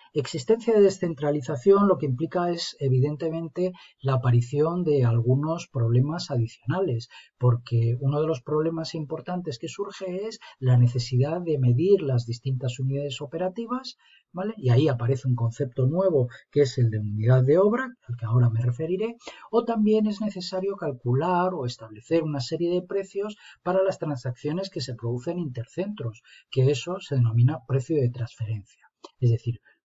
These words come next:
pues, por esas actividades que unos centros realizan para otros, como por ejemplo la limpieza, hay que fijar un precio de transferencia para esa actividad que realiza un centro, eh, para otro. Eh, cuando hay que ver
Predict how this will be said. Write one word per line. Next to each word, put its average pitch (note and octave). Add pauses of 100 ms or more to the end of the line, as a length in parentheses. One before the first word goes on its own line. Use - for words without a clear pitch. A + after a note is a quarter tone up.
(340)
pues, C3
por A#2+
esas B2
actividades C3+
que B2+
unos C#3
centros E3
realizan A2+
para C3
otros, F#3
como A#2
por -
ejemplo C#3
la C#3
limpieza, G3+ (260)
hay D3
que G#3
fijar D#3+
un B2
precio D3
de A2+
transferencia A#2+ (300)
para B2
esa B2
actividad A#2+
que A#2+ (160)
realiza B2
un A#2
centro, A#2+ (200)
eh, A#2
para G#2+
otro. G2+ (360)
Eh, C3
cuando A#2+
hay B2+
que C#3
ver C3